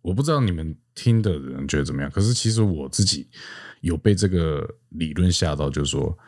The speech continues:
我在上网查霸凌的时候，然后有一个专家就讲说，其实霸凌是一种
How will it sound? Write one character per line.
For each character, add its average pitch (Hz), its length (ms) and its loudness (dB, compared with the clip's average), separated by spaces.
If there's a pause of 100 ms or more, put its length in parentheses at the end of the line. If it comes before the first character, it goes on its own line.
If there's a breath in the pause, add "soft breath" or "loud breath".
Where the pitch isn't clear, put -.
(220 loud breath)
我 92 160 -2
在 123 340 0
上 113 240 0
网 80 160 -4
查 78 280 -2
霸 82 320 2
凌 65 160 -6
的 69 100 -4
时 71 160 -4
候， 76 140 0
然 76 120 -4
后 101 80 4
有 85 160 2
一 85 40 0
个 90 100 2
专 85 240 0
家 85 100 2
就 85 120 2
讲 82 180 -2
说， 80 100 0
其 107 160 0
实 104 220 2
霸 90 320 0
凌 71 180 -10
是 87 200 0
一 87 80 4
种 71 260 -4